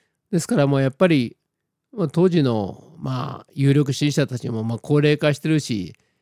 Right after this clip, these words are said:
そして安倍暗殺でやっぱすっかり変わったと思うんですね。えー、やっぱりこの安倍暗殺以降ですね、まあ、安倍暗殺と言わずこの五年ぐらいですか、まあ、五年、そうだね、五年前というと、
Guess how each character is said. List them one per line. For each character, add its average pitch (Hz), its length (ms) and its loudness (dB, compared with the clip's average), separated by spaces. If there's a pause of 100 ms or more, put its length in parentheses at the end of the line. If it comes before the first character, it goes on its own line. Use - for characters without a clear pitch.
(160)
そ 151 80 -4
し - 40 -6
て 135 140 0
安 127 140 0
倍 160 100 4
暗 151 180 4
殺 151 240 -2
で 165 220 2
や 120 80 -2
っ - 40 -8
ぱ 120 240 0
す - 120 -14
っ - 40 -20
か 220 100 0
り 175 140 0
変 123 120 -2
わ 147 80 4
っ - 60 -4
た 359 140 -2
と 220 100 0
思 117 120 0
う 98 40 -4
ん - 20 -10
で - 100 -10
す - 100 -10
ね。 175 260 -4 (600)
え 135 240 4
ー、 120 60 0
や 123 100 -2
っ 123 60 -14
ぱ 180 120 2
り 127 320 0 (520)
こ 143 180 2
の 156 400 4
安 135 120 -2
倍 160 120 2
暗 151 160 2
殺 160 260 0
以 165 60 0
降 - 180 -12
で 131 100 -18
す - 120 -12
ね、 123 320 -8 (720)
ま 139 160 2
あ、 110 40 0
安 113 80 -4
倍 135 120 2
暗 143 80 2
殺 143 220 -2
と 151 60 -2
言 135 120 2
わ 143 100 2
ず 135 120 -2
こ 143 120 -2
の 139 100 2
五 131 160 0
年 156 200 2
ぐ 180 100 2
ら 165 100 2
い 131 60 -2
で - 100 -14
す - 140 -16
か、 - 340 -10 (540)
ま 147 100 -6
あ、 123 40 -4
五 127 180 0
年、 139 400 2 (220)
そ - 160 -10
う 107 40 -6
だ - 80 -8
ね、 151 180 2
五 135 140 2
年 147 180 4
前 147 140 2
と 127 100 -4
い 117 40 -2
う - 20 -6
と、 110 300 -6